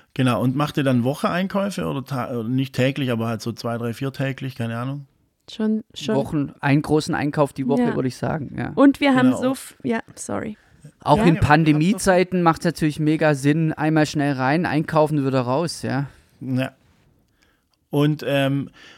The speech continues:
Speaker 1: habt ihr einen bevorzugten Laden in Rottweil? Also können wir jetzt ruhig sagen, wir sind natürlich nicht
Speaker 3: Ja, beim
Speaker 1: gesponsert,
Speaker 3: Detlef,
Speaker 1: wenn, wenn
Speaker 3: Detlef
Speaker 1: wir's
Speaker 3: sind wir
Speaker 1: wäre.
Speaker 3: oft,
Speaker 2: Und
Speaker 3: wir
Speaker 2: der
Speaker 3: sind oft bei
Speaker 2: Markt.
Speaker 1: Okay.
Speaker 2: Wir gehen halt voll viel auf, also wir gehen
Speaker 3: Wir
Speaker 2: halt
Speaker 3: gehen
Speaker 2: immer
Speaker 3: jeden
Speaker 2: samstags
Speaker 3: Samst-,
Speaker 2: auf
Speaker 3: jeden
Speaker 2: den Markt.
Speaker 3: Samstag auf den Markt und dann meistens zum Detlef noch.
Speaker 1: Und am, also ihr,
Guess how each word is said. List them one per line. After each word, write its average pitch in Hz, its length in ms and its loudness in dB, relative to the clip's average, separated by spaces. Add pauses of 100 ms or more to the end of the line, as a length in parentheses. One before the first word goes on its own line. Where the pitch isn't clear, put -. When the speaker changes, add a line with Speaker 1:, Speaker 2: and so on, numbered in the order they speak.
(120)
Speaker 1:
habt - 240 -4
ihr 143 140 0
einen 135 240 0
bevorzugten 139 720 -4
Laden 123 300 -4
in 175 60 -6
Rottweil? 175 420 -8 (340)
Also 123 200 -2
können 123 160 2
wir 120 60 4
jetzt 113 100 -6
ruhig 117 160 0
sagen, 113 320 -2
wir 113 80 -2
sind 120 140 -4
natürlich 120 360 -4
nicht 131 120 4
Speaker 3:
Ja, 139 100 2
beim 147 100 6
Speaker 1:
gesponsert, 139 320 2
Speaker 3:
Detlef, 120 340 4
Speaker 1:
wenn, 123 120 4
wenn 151 80 4
Speaker 3:
Detlef 165 220 6
Speaker 1:
wir's 135 100 -2
Speaker 3:
sind 120 100 4
wir 120 80 4
Speaker 1:
wäre. - 80 4
Speaker 3:
oft, 139 120 2
Speaker 2:
Und 254 100 4
Speaker 3:
wir 147 60 -2
Speaker 2:
der 269 100 6
Speaker 3:
sind 254 80 8
oft 247 80 8
bei 220 180 6
Speaker 2:
Markt. 262 600 4
Speaker 1:
Okay. 220 100 -8
Speaker 2:
Wir 247 100 2
gehen 247 200 6
halt 233 160 4
voll 233 180 4
viel - 160 -4
auf, - 180 0
also 214 220 -2
wir 226 80 0
gehen 226 80 2
Speaker 3:
Wir 220 80 6
Speaker 2:
halt 214 80 4
Speaker 3:
gehen 156 100 2
Speaker 2:
immer 233 140 4
Speaker 3:
jeden 220 260 8
Speaker 2:
samstags - 300 2
Speaker 3:
Samst-, - 160 -14
Speaker 2:
auf 151 80 2
Speaker 3:
jeden 180 120 6
Speaker 2:
den 175 40 0
Markt. - 0 -
Speaker 3:
Samstag 165 320 4
auf 147 120 4
den 135 120 2
Markt 170 420 0
und - 260 -2
dann 147 220 0
meistens 147 480 0
zum 139 140 -6
Detlef 135 400 -6
noch. - 200 -14 (760)
Speaker 1:
Und 135 400 0
am, 127 260 -2
also 131 300 -2
ihr, 127 320 -8